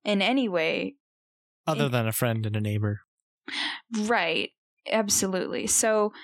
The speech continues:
Speaker 1: I think that season three will be kind of a test to see what his thoughts about Sam are, if he is attracted to her, if, if that exists.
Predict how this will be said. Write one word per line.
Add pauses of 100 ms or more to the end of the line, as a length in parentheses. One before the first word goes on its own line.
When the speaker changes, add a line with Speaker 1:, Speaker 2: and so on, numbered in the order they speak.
(160)
Speaker 1:
I
think
that (100)
season
three
will
be (220)
kind
of
a
test
to
see (580)
what (220)
his (640)
thoughts
about
Sam
are, (400)
if
he
is
attracted
to
her,
if,
if
that
exists.